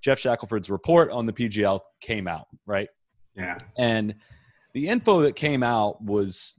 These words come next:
Speaker 1: just not prepa-, it wasn't prepared. Like, they were not ready for people to start asking questions about it. And this narrative got formed that the Saudis were funding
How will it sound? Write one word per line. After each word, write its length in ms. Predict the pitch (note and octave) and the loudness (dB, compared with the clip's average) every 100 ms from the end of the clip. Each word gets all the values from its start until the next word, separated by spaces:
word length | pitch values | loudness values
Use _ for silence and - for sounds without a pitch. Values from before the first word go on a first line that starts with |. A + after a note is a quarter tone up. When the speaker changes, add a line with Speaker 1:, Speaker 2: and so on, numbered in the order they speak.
| - | -18
Speaker 1:
just 380 | - A#2+ - - | -10 -6 -6 -6
not 480 | G#2+ G#2+ A2 A2+ - _ | -4 -2 -2 -2 -6 _
prepa-, 340 | C#3 - - - | -12 -2 -2 -2
it 80 | |
wasn't 240 | C#3 F3+ F#3 | -6 -6 -6
prepared. 440 | D#3 - D3 E3+ | -6 -4 -2 -2
Like, 120 | A#2+ | -4
they 120 | A2+ C3+ | -2 -2
were 160 | C#3 | -2
not 300 | D#3 C3+ G2 | 0 -2 -2
ready 380 | G2 B2 A2 G2 | -2 -2 -2 -4
for 540 | - - G2+ F#2 F2 - - - - _ | -6 -6 -4 -4 -6 -10 -20 -20 -20 _
people 220 | - B2 | -8 -4
to 40 | G#2+ | -2
start 220 | - G#2 | -2 -2
asking 300 | F#2+ - F2+ | -2 -4 -10
questions 420 | - F#2 - E2+ | -8 -8 -8 -14
about 240 | E2 D#2 D2+ | -12 -12 -14
it. 100 | - | -16
And 140 | G2+ G2+ | -12 -10
this 160 | G2 | -8
narrative 480 | G#2+ C3+ E3+ B2 F#2+ | -4 -2 -2 -2 -4
got 180 | G#2 - | -4 -6
formed 440 | - G#2+ G#2+ G2 | -6 -4 -2 -4
that 120 | F2+ - _ _ - - | -8 -12 _ _ -20 -10
the 60 | G#2+ | -6
Saudis 640 | - C3+ C#3+ A#2+ A2 G#2+ | 2 4 6 4 2 0
were 180 | G#2+ G#2 | 0 0
funding 800 | - A2+ A2+ G#2 G2 G2 G2+ G#2 | -2 -4 -2 0 0 -2 -6 -10